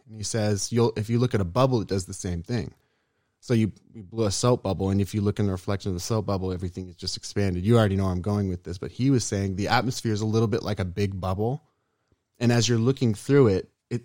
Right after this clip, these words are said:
it makes it expand. It's showing you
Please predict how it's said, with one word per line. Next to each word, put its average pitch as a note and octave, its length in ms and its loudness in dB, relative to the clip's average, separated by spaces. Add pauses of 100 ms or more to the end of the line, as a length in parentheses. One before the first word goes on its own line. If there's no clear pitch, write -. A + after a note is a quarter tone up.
(100)
it A#2+ 180 -2
makes A#2+ 320 2
it A#2+ 160 -2
expand. - 720 0
It's - 180 0
showing B2 460 2
you G2+ 380 2